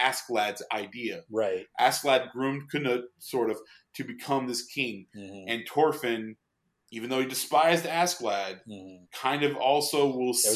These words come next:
Speaker 1: see
Speaker 2: fi-
Speaker 1: eventually
Speaker 2: Right.
Speaker 1: that his idea was right, and that
Speaker 2: Right.
Speaker 1: he, and it, uh, he's also going to try to incorporate his father's philosophy, I feel like, eventually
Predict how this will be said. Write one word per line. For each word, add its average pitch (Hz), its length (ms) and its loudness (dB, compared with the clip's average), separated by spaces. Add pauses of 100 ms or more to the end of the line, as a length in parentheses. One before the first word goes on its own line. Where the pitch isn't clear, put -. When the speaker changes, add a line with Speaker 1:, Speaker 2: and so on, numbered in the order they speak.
(100)
Speaker 1:
see 151 120 -2
Speaker 2:
fi- 123 180 6
Speaker 1:
eventually 117 720 0
Speaker 2:
Right. 92 260 -8 (120)
Speaker 1:
that 120 160 6
his 139 520 4
idea 131 480 6
was 127 320 2
right, 139 300 4
and 120 200 -2
that 120 160 4
Speaker 2:
Right. 127 140 -8 (180)
Speaker 1:
he, 131 300 -12
and 143 160 2 (120)
it, - 180 -8 (140)
uh, 147 60 -6 (140)
he's 135 200 -8
also 165 300 4
going 151 160 -2
to 147 60 -2
try 147 240 4
to 143 60 -2
incorporate 147 520 -2
his 135 140 -8
father's 127 340 -2
philosophy, 120 560 -2
I 110 60 -4
feel 120 180 -2
like, 113 220 -2
eventually 113 520 -8